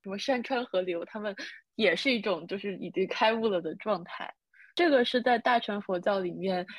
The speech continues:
就它会比较强调，一方面是说所有的这些生物和非生物，它本身都有，该怎么说，本身其实是一个已经开悟的状态，无非是你要找回就是这种状态，或者是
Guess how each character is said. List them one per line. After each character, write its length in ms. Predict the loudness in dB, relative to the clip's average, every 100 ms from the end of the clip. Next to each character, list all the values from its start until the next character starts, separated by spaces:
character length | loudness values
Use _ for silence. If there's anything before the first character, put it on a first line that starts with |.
| -8 0
就 140 | 2
它 180 | 4 2
会 180 | 2 0 0
比 100 | 0
较 260 | 2 4 2
强 340 | -2 -8 -4
调， 320 | 0 2 2 -2 -12 _ -2
一 140 | 2 4
方 180 | 4 4
面 180 | 2
是 160 | 2 0
说 220 | 0 -2
所 200 | 0 0
有 140 | 0 0
的 280 | 0 0 -2 -10 0
这 120 | 0
些 480 | 2 2 4 4 2 -4
生 380 | 0 2 2
物 180 | 2 0
和 320 | 0 0 0 0
非 140 | -2
生 200 | 0 0
物， 60 | -2
它 180 | -4 -4
本 200 | -2 -4
身 240 | -2 -2 2
都 180 | 2 2
有， 240 | 2 0 -6 -20 _ _ 2
该 140 | 4
怎 80 | 4
么 80 | 4
说， 140 | 2 2 4
本 180 | 4 6
身 200 | 2 4
其 120 | 2
实 120 | 2
是 160 | 0 -2
一 80 |
个 100 | 0
已 140 | 0 -2
经 180 | -6 -6
开 240 | -2 2
悟 100 | 2
的 100 | 0
状 240 | 0 -2 -2
态， 180 | -4
无 160 | -4 -4
非 160 | -4 -4
是 180 | -2 -2 -4 -16 _
你 120 | 0
要 220 | 2 2 0 -10 2
找 240 | 2 2
回 320 | 2 2 2 0
就 140 | 0
是 140 | 0 -2
这 100 | 0
种 180 | -2 -2
状 140 | -2
态， 80 | -2
或 120 | -2
者 140 | -2
是 200 | -2 -4